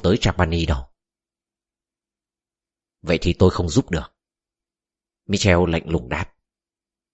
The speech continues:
Bà mẹ Giuliano như có gặp người lại vì tuyệt vọng. Lạ thay, người tới an ủi bà ta lại là Pizziota. Hắn hôn bà,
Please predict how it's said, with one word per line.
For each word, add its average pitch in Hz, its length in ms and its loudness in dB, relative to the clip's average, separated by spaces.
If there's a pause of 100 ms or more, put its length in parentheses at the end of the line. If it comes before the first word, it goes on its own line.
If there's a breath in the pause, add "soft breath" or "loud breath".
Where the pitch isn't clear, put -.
(1400)
Bà 101 140 2
mẹ 87 340 2
Giuliano 80 540 2 (380)
như 101 340 4
có 147 100 4
gặp 98 180 -4
người 85 140 -2
lại 73 320 -4
vì 107 80 -2
tuyệt - 260 0
vọng. 71 280 -4 (960)
Lạ 85 260 -2
thay, 78 260 -2 (420)
người 110 180 4
tới 107 160 4
an 143 160 0
ủi 82 140 -2
bà 73 120 -4
ta 80 340 -6 (160)
lại 92 180 2
là 80 160 0
Pizziota. 78 680 -4 (880)
Hắn 90 160 -4
hôn 120 240 2
bà, 64 280 -4